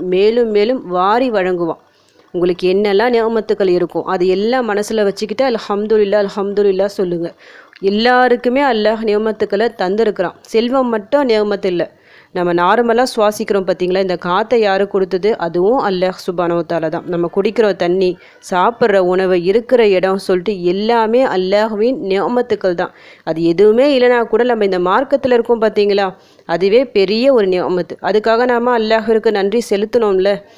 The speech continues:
இந்த ஒரு சின்ன ஒரு வார்த்தை போதும். இதையே அல்லாஹ் பொருந்தி கொள்வான். ஏன்னா சக்தி வாய்ந்த ஒரு வார்த்தை இது. ஃபஸ்ட்டு ரெண்டு ரக்காத் தொழுறீங்க, பிறகு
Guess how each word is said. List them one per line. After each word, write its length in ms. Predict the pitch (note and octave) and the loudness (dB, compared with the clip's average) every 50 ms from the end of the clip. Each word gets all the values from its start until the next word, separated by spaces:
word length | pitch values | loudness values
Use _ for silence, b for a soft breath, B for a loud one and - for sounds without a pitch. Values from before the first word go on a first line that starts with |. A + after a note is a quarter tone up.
| B B B B | B B B B
இந்த 140 | G#3 G3+ | 0 2
ஒரு 140 | G3 F#3+ G3 F#3+ | 4 2 2 0
சின்ன 440 | - B3+ B3 B3+ C4+ C#4 C#4+ D4 C#4 | 0 0 0 2 2 2 2 2 2
ஒரு 160 | A#3 G#3 F#3+ | 2 2 2
வார்த்தை 360 | F3+ F#3 G3 G#3+ G#3 - G#3 F3+ | 2 0 0 0 -2 -4 -4 -4
போதும். 320 | - F3+ E3+ D#3+ - - _ _ _ _ _ _ - | -2 -4 -4 -4 -6 -10 _ _ _ _ _ _ -2
இதையே 380 | G3 G#3+ F3+ A3 A#3 B3 C4+ C#4 | 2 4 6 6 6 8 8 6
அல்லாஹ் 400 | C4+ A#3+ G#3+ G3+ G#3 A3+ G#3+ - - - | 6 4 4 4 2 2 0 -2 -10 -2
பொருந்தி 360 | - G#3 G#3 G#3 A3+ A#3 A#3+ A3+ | 2 4 4 6 4 2 0 0
கொள்வான். 360 | - G3 F#3 F3 F3 E3+ - | 2 2 2 2 0 -2 -2
ஏன்னா 180 | F3 F3+ G3 B3 C#4 B3 | 0 0 2 0 0 -2
சக்தி 520 | - - A3 G3 - - _ _ - C#4 C#4 | -4 -4 -4 -4 -4 -8 _ _ -2 0 0
வாய்ந்த 460 | C4 B3 A#3+ A#3+ A#3+ B3 C4 C4+ C#4 D4 B3+ | 2 2 2 4 4 2 2 4 4 4 6
ஒரு 180 | G#3+ G3+ F#3 F3+ | 4 4 4 2
வார்த்தை 380 | F3 F3+ F#3 G3 G3 - G#3 G3 | 2 2 2 0 0 0 0 2
இது. 160 | F3+ E3 E3 D#3 - | 2 0 0 -4 -6
ஃபஸ்ட்டு 400 | _ - E3+ E3 - - A#3 A3 | _ -4 -4 -2 0 2 4 4
ரெண்டு 180 | G#3+ G3 F#3+ F3 | 4 2 2 0
ரக்காத் 300 | F3+ F3 - G#3 G#3+ G#3 - | 0 0 0 0 0 2 2
தொழுறீங்க, 480 | G3 G3 G#3 A3+ A3+ A3+ A3 A3 A#3 C4 C4+ - - - | 4 4 6 6 4 4 4 2 2 0 0 -2 -4 -2
பிறகு 420 | - G3+ G3+ G#3+ A3 A3 A3+ | 0 2 2 2 2 2 2